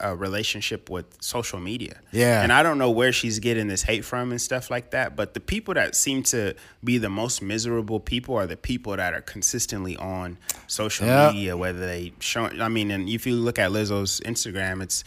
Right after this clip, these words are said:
Speaker 1: you know, it's a lot of her showing her body and dancing and all this kind of stuff. So, I don't know. I, the thing that I think, too, is, um, which, which is interesting to me is, um,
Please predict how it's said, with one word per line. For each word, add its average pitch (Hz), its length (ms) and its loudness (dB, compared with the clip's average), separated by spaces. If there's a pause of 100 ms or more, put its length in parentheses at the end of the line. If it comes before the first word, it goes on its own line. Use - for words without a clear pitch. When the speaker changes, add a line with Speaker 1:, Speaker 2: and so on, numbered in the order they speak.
(320)
Speaker 1:
you 107 80 -4
know, 95 140 -2
it's 95 120 0
a 104 60 -4
lot 98 160 2
of 98 60 -2
her 101 120 2
showing 101 300 -2
her 104 80 0
body 98 520 0
and 104 120 -6
dancing 98 580 -4
and 98 140 -4
all 98 120 -2
this 98 160 -2
kind 95 220 -4
of 95 60 -4
stuff. 98 280 -2
So, 90 280 -4 (480)
I 139 100 4
don't 302 120 2
know. 147 100 4
I, - 300 0
the 135 140 -2
thing 214 220 4
that 180 140 8
I 143 160 8 (260)
think, 139 220 0
too, 147 260 4
is, 117 220 4
um, 101 500 0 (320)
which, 117 220 -4 (180)
which 117 220 -6
is 107 100 -2
interesting 135 480 0
to - 140 -4
me 117 260 0
is, - 320 2 (680)
um, 107 540 2